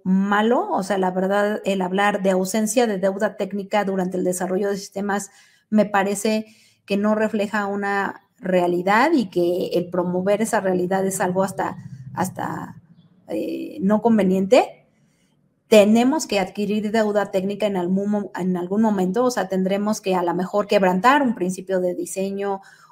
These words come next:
o, no sé, no satisfacer un atributo de calidad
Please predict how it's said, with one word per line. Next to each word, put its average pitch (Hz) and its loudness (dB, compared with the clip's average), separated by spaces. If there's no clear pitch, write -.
o, 185 8
no 202 0
sé, 190 0
no 240 4
satisfacer 208 0
un 208 -2
atributo 185 -4
de 185 0
calidad 190 -2